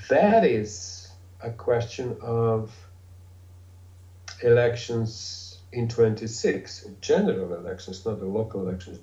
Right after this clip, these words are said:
general elections at all other levels of government. If there will be a movement of the parties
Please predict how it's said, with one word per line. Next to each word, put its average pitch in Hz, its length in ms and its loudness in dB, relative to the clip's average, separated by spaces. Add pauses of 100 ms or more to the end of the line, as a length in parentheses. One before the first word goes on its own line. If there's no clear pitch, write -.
general 165 340 6
elections 135 560 0
at 147 120 0
all 120 320 4
other 123 200 4
levels 120 480 2
of 113 140 -2
government. 120 480 2 (600)
If 131 300 0
there 131 240 6
will 180 260 6
be 147 180 2
a 120 60 2
movement 107 680 -2
of 107 100 -6
the 101 80 -6
parties 95 720 -6